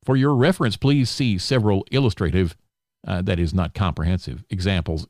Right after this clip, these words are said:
in a table provided below. And there is a table there. Number three, deleted databases. We have recently discovered that the entire database directory from the D drive of the machine E M S primary has been deleted.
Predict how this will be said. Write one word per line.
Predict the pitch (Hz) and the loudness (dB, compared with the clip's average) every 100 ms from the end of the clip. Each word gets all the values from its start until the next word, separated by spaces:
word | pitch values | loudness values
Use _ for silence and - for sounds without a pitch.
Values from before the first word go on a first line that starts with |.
| _ - | _ -2
in | 95 | -2
a | |
table | 82 90 82 | 0 -2 -2
provided | 80 87 82 69 67 | -4 -4 -6 -6 -8
below. | 82 104 73 - _ _ - _ _ _ _ - | -4 -2 -4 -10 _ _ -20 _ _ _ _ -6
And | 78 | -4
there | 73 71 | -4 -4
is | 71 | -4
a | |
table | 78 73 65 | -4 -4 -6
there. | 65 - - _ _ _ _ _ _ _ _ _ _ _ _ _ _ _ | -12 -14 -18 _ _ _ _ _ _ _ _ _ _ _ _ _ _ _
Number | 123 139 | 0 2
three, | 139 160 | 2 0
deleted | 107 117 143 123 | 2 2 4 2
databases. | 113 139 87 78 76 - - _ _ | 2 0 0 -2 -4 -12 -16 _ _
We | 101 107 135 | -2 2 2
have | 127 | 2
recently | 110 135 - 127 131 | 2 0 0 2 2
discovered | 123 - 143 127 127 | 0 0 0 2 2
that | 113 110 - | 2 -2 -2
the | 120 123 | 0 2
entire | 104 82 123 131 107 117 | 0 0 0 2 2 0
database | 82 117 143 92 107 107 | 0 0 0 0 0 0
directory | 101 104 127 110 95 | 0 0 0 0 0
from | 101 117 | 2 0
the | 95 | 0
D | 85 113 127 | 0 0 0
drive | 92 110 110 | 0 0 0
of | 95 | 0
the | 90 | 2
machine | 92 87 135 113 107 - | 0 0 2 2 2 0
E | 123 | 0
M | 117 | 2
S | 104 98 | 2 0
primary | - 117 117 117 123 139 135 _ _ _ _ | 0 0 2 2 0 -2 -6 _ _ _ _
has | 117 120 | 0 2
been | 92 139 | 2 2
deleted. | 101 107 107 151 - | 2 2 2 -2 -8